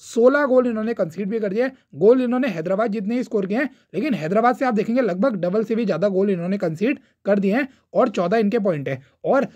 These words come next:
अगर आज एटीके मोहन बगान भी जीतती है, तो ये भी top of the table में पहुंच जाएंगे सत्रह पॉइंट्स के साथ। तो देखा जाए, दोनों टीम्स के लिए मस्ट विन मैच होगा अगर उनको top of the table में पहुंचना है तो। और मैच भी काफ़ी ज़्यादा हाई वोल्टेज वाला होने वाला है, because दोनों की स्क्वाड क्वालिटी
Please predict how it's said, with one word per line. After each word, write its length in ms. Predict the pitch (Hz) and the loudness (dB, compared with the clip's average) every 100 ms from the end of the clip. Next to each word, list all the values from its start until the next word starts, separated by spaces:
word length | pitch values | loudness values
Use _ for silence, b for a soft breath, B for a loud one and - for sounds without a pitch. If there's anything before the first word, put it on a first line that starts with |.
| B | B
अगर 220 | - 220 262 | -2 2 2
आज 180 | 269 214 | 2 0
एटीके 260 | 208 226 | 0 -2
मोहन 260 | 254 202 220 | 0 0 0
बगान 240 | 190 208 | 0 -2
भी 80 | 226 | -2
जीतती 240 | 196 - 196 | -6 0 2
है, 140 | 277 b b | 2 b b
तो 60 | 196 | -2
ये 180 | 208 233 | 2 2
भी 120 | 269 | 2
top 220 | 226 220 | 0 0
of 60 | 196 | 0
the 140 | 226 | 0
table 220 | 208 202 | 0 0
में 120 | 190 196 | 0 -2
पहुंच 160 | 180 | -2
जाएंगे 340 | 175 165 254 269 B _ - | -2 0 0 0 B _ -4
सत्रह 280 | 185 233 | 0 2
पॉइंट्स 300 | 262 208 175 | 2 0 -2
के 80 | 196 | -4
साथ। 180 | 160 143 - b _ | -4 -8 -10 b _
तो 80 | 208 | 0
देखा 280 | 233 226 262 | 2 2 2
जाए, 200 | 269 277 b _ | 2 0 b _
दोनों 300 | 139 220 320 | 0 0 0
टीम्स 220 | 285 254 240 | -2 -2 -2
के 80 | 247 | 2
लिए 140 | 254 | 2
मस्ट 260 | 214 214 269 | 2 -2 -2
विन 120 | 226 | -2
मैच 220 | 214 190 | -2 -2
होगा 140 | 190 240 | -2 0
अगर 160 | 226 | 0
उनको 200 | 214 220 | -2 -2
top 240 | 196 190 180 | 0 0 0
of 80 | 165 | 0
the 140 | 202 | -2
table 260 | 185 151 180 | -2 -4 -4
में 80 | 190 | -4
पहुंचना 340 | 165 160 185 | -4 -4 -4
है 80 | 180 | 0
तो। 160 | 262 285 b b | 0 0 b b
और 220 | 170 269 - b - | 0 0 -2 b -8
मैच 240 | 175 233 | -4 -2
भी 140 | 220 269 | -2 0
काफ़ी 300 | 185 - 214 | -2 0 -2
ज़्यादा 200 | 208 202 | 0 0
हाई 180 | 165 | 0
वोल्टेज 380 | 208 190 196 202 | 0 -2 -2 0
वाला 160 | 196 208 | 2 2
होने 180 | 185 185 | 0 -2
वाला 200 | 175 202 | -2 -2
है, 140 | 285 b - | -4 b -6
because 220 | 170 247 | -2 0
दोनों 260 | 160 214 262 | 0 0 0
की 160 | 277 262 | -2 -4
स्क्वाड 260 | 240 226 | -2 -2
क्वालिटी 300 | 214 214 233 | 0 0 -2